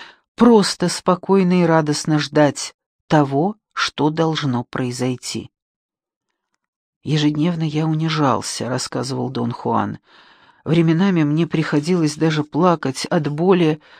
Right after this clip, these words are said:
под кнутом управляющего, и всё же я был счастлив. Стратегия моего бенефактора была той силой, которая позволяла мне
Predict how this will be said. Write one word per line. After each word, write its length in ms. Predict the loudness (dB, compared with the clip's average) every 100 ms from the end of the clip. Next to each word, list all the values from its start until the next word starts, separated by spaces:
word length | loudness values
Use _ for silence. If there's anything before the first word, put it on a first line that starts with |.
| -10
под 180 | -4 -2
кнутом 500 | 0 0 0 0 0
управляющего, 920 | 0 2 2 4 4 4 4 2 0
и 80 | 0
всё 320 | -2 0 2
же 120 | 4 4
я 120 | 4
был 200 | 2 2
счастлив. 760 | 2 2 4 2 -2 -12 -14 -20 _ -20 -20 -20 -20 -14
Стратегия 720 | -4 -2 0 0 2 2 2
моего 320 | 4 4 2
бенефактора 720 | 0 -2 0 -2 -2 -2 -2
была 280 | 0 0 0
той 220 | 0 -2
силой, 460 | -2 -2 0 2 0
которая 420 | -2 0 0 0
позволяла 540 | 0 0 2 2 0
мне 320 | 0 0 -2